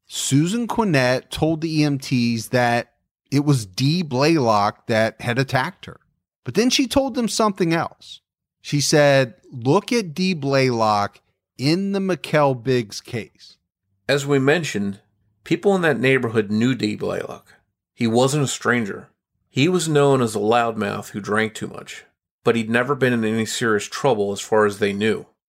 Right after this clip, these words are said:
Speaker 2: He did odd jobs in landscaping, as well as participated in the neighborhood watch. Police later learned that Blaylock had made unwanted advances towards Susan Quinnett prior to attacking her. They arrested him for the attack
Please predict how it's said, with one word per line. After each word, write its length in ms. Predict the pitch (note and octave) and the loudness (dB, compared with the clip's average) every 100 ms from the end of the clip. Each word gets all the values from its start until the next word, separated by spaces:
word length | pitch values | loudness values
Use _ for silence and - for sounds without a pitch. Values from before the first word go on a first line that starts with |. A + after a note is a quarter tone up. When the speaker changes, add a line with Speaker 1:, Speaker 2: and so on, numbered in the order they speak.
| _ - | _ -8
Speaker 2:
He 160 | C3 | -4
did 180 | C3+ C3+ | 2 2
odd 260 | A#2+ C3 C3 | 4 2 0
jobs 360 | C3+ C3+ B2+ | 0 0 -2
in 140 | A2+ A2+ | -4 0
landscaping, 840 | A#2 A#2 - F#2+ G2 G2+ G2 F#2+ _ _ _ - | 0 0 -4 -8 -6 -8 -10 -14 _ _ _ -2
as 160 | B2 A2 | 0 2
well 220 | B2 C3 | 4 4
as 80 | B2 | 2
participated 880 | - A#2 - C#3 - - A#2+ G#2 | -2 -4 -2 -2 -4 0 2 2
in 80 | G2+ G#2 | 0 -2
the 80 | G2+ | 0
neighborhood 440 | G#2 G#2 G2+ G2+ | 0 0 -2 -4
watch. 520 | G2+ G2+ F#2+ - - - _ _ _ | 0 0 0 -6 -14 -16 _ _ _
Police 360 | - C#3+ G3+ - | -2 0 0 0
later 380 | C#3+ D#3 C#3+ A#2 | 0 2 2 2
learned 300 | A2 G#2+ G#2+ | 2 0 -2
that 160 | - | -4
Blaylock 520 | A#2 A#2+ B2+ A2 G#2 | 0 0 2 2 0
had 180 | - G#2+ | -4 -4
made 200 | G#2+ G#2 - | 0 0 0
unwanted 480 | G#2+ A#2+ A#2 A2+ G#2+ | -2 0 0 0 0
advances 640 | G#2 G#2+ A2 G#2+ G2+ G2 | -2 0 0 -2 -6 -8
towards 300 | - G#2 G2+ | -4 -4 -4
Susan 340 | - A2+ G2+ G2 | -4 -4 -4 -6
Quinnett 440 | G#2+ G#2 A2 - _ _ | -6 -4 -6 -8 _ _
prior 360 | - A#2 A2 G2+ | -2 2 2 0
to 120 | F#2+ | -4
attacking 460 | - B2 A2 - | -6 -6 -6 -8
her. 240 | D#2 - - _ _ _ - | -20 -20 -20 _ _ _ 0
They 100 | B2 | 2
arrested 420 | A#2 C3 - D3 | 4 2 0 -2
him 160 | D3 C#3 | -2 -2
for 120 | C#3+ | -2
the 100 | C#3 | -2
attack 560 | C3+ C3+ G#2+ G2 - | -2 -2 -2 -2 -10